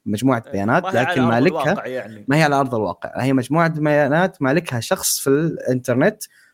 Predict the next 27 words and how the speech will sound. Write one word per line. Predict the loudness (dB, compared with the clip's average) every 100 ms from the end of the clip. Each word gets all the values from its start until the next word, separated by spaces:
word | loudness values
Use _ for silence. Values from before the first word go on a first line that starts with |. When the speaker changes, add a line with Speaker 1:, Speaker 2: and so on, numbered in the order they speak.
| -8
Speaker 1:
والشخص | -2 -2 -2 -2
ذا، | 0 2 0 -8 _ _
آم، | 0 2 2
م-، | 2 0 -4 -4 0 2 2 2
موجودة | 2 2 0
بياناته. | 0 -2 -6 -10 -18 _
طبعًا | 0 2 2
إذا | 0
صار | -2 0 2
أي | 2 0
أبديت | 0 0 0
وانتقلت | -2 -4 -2 -2 -2
لشخص | -4 -2 -2 0
آخر، | 0 2 -2 -2 -2
يجي | -2 2 2
أبديت | 0 -6 2 2 2 0
للبلوك | 0 2 0 0 0 -4
تشين، | -4 -2 -2 -2 -6 -20 -6
آه، | 0 2
وينكتب | 4 4 4 2 0 0 0
اسم | 2 0
الشخص | 2 -2 -2 -2
الجديد | -2 0 2 2
وتع-، | 0 -2 -2 -2 0 -2
وتفاصيله | -4 -8 -4 -2 0 2 4
وإلى | 2
آخره، | 0 -2 0 0